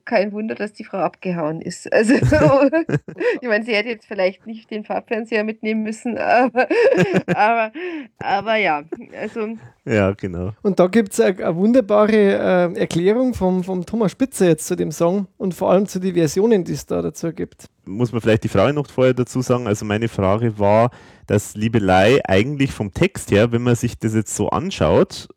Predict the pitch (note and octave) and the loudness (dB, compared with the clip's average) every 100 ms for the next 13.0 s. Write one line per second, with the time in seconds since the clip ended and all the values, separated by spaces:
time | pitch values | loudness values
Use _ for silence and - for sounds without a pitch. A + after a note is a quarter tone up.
0 | - A#2 D#3 - A#2 G#2+ C#3 - - E3 | -10 -2 -2 -2 -4 0 0 -2 0 2
1 | - G#2+ B2 C3 - - F#2 G2 A#2 - | 2 -2 -2 -4 -6 -4 0 2 0 0
2 | D#2 G2 D3+ A2 - D#2 F2 E2+ - - | 2 4 4 2 0 -6 -4 -6 -8 -4
3 | G#2 D#3 - - - - - - - A2+ | -2 -2 -8 -14 -20 -20 -20 -16 -2 0
4 | - D#3+ D3 B2 B2 - - - _ _ | 0 0 0 2 2 0 -8 -16 _ _
5 | _ - F#2 - F#2+ A#2 - - A2+ G#2+ | _ -2 0 0 -2 -2 -4 -4 -2 -2
6 | - - C3 F#3+ - A2 G2 C#3+ F3 A#2+ | -4 -4 0 -2 0 2 4 4 2 -2
7 | A#2 A2+ G#2 A2+ A2+ F#2+ - A#2 C#3 A2 | -2 0 2 2 2 0 0 2 4 2
8 | A#2+ - G2+ A#2+ - - C3 - - - | 0 -4 0 0 -2 -6 -4 0 0 -2
9 | C#3 D#2 C#3 - - B2 - A#2+ A2+ F#2 | -2 0 0 -2 -4 -4 -2 -4 -2 2
10 | A#2+ A2 F#2 D#2 D2+ D#2 - F#2 G2+ C#2+ | 2 2 -2 -4 -10 -14 -2 0 2 0
11 | - B2+ D#3+ - G2 B2+ A#2+ A#2 A#2+ C3 | -2 2 2 0 -2 -2 -2 -2 -4 -2
12 | C#3 B2+ F#2 - - A2 G2+ D2+ - | -2 0 0 -2 -4 -4 -4 -6 -10